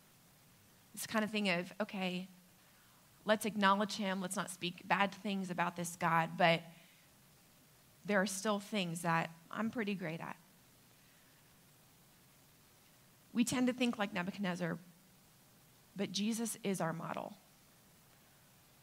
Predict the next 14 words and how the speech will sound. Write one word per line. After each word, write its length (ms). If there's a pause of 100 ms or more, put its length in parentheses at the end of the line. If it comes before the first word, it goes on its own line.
(200)
When 120
we're 100
walking 400
in 120
faith, 440
when 120
we're 80
walking 400
in 80
the 100
life 340
of 120
the 60
church, 600